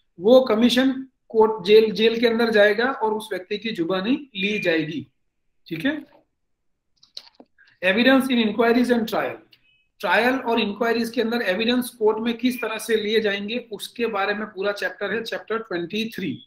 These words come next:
ठीक है, mode of taking and recording evidence। ठीक है, पहला है language of the court, State government decide करेगी, बराबर है, कि कौन सी language के अंदर court जो है evidence लेगी वहां पर।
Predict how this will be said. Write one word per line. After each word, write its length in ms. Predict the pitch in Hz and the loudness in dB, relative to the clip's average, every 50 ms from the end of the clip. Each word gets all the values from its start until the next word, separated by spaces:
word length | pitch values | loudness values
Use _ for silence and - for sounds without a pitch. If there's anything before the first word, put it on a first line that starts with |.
| _ _ _ _ _ _ - - _ _ _ _ _ | _ _ _ _ _ _ -20 -20 _ _ _ _ _
ठीक 200 | - 202 190 190 | -12 -10 -8 -8
है, 60 | 202 180 | -6 -4
mode 320 | 175 190 208 233 247 240 | 0 2 4 4 6 6
of 140 | 247 233 240 | 6 4 4
taking 380 | - 220 196 - 240 240 254 254 - | 4 2 2 4 2 2 0 0 0
and 220 | - 214 214 180 | -2 -4 -2 -2
recording 440 | 190 185 - 214 208 208 214 214 196 190 | -2 -2 0 0 0 0 0 -2 -2 -4
evidence। 460 | 170 170 156 143 135 131 131 - - | -4 -4 -6 -8 -10 -12 -14 -16 -14
ठीक 200 | - 180 180 - | -12 -12 -10 -10
है, 80 | 196 180 | -12 -12
पहला 320 | - - 185 170 185 202 | -10 -8 -6 -4 -2 0
है 120 | 196 214 214 | 0 0 0
language 400 | 180 170 180 190 190 208 196 202 | 0 0 0 2 2 2 2 0
of 140 | 185 - - | -2 -4 -8
the 80 | 202 | -8
court, 220 | - - 185 185 185 - _ _ _ _ _ _ | -8 -8 -10 -10 -10 -16 _ _ _ _ _ _
State 300 | - - - 220 233 226 | -12 -4 0 0 2 2
government 380 | - 233 226 226 226 226 233 220 | 2 2 2 2 2 0 -2 -2
decide 340 | 214 208 208 214 214 214 214 | -2 -2 0 0 0 0 0
करेगी, 320 | 214 208 208 202 202 220 226 233 - - - | 0 0 0 -2 -2 -4 -8 -8 -10 -10 -8
बराबर 380 | 180 185 202 208 208 214 202 208 | -4 -2 -2 -2 -2 -2 -4 -4
है, 100 | 233 247 247 - _ _ _ _ _ _ _ _ _ - | -6 -8 -10 -14 _ _ _ _ _ _ _ _ _ -6
कि 140 | 226 226 220 | -6 -6 -6
कौन 280 | 220 - 202 202 202 | -6 -6 -6 -6 -6
सी 160 | 190 196 240 233 | -6 -4 -4 -2
language 380 | 208 196 190 196 208 208 202 | -2 -2 0 0 0 0 0
के 120 | - - - | -2 -4 -4
अंदर 220 | - 196 208 214 | -4 -4 -6 -6
court 360 | 208 - - 196 208 196 185 202 | -6 -4 -2 0 0 0 -2 -2
जो 60 | 196 | -2
है 120 | 202 196 | -2 -2
evidence 320 | 170 170 175 185 202 180 - | -2 -2 -4 -4 -6 -8 -8
लेगी 260 | 185 180 185 180 202 196 | -8 -8 -8 -8 -12 -14
वहां 180 | 180 165 180 | -14 -14 -14
पर। 280 | 180 - 202 - _ | -12 -14 -16 -16 _